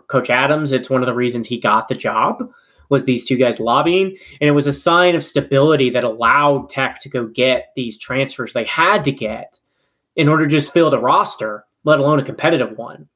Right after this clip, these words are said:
It convinced guys to come in, buy in, and play basketball with Coach Adams, which allowed Tech to have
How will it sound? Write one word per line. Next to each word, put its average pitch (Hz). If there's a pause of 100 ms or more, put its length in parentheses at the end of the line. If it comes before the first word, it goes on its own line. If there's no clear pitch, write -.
It 147
convinced 143
guys 131
to 135
come 123
in, 113 (360)
buy 143
in, 113
and 123
play 131
basketball 117
with 107
Coach 113
Adams, 151
which 120
allowed 139
Tech 117
to 120
have 127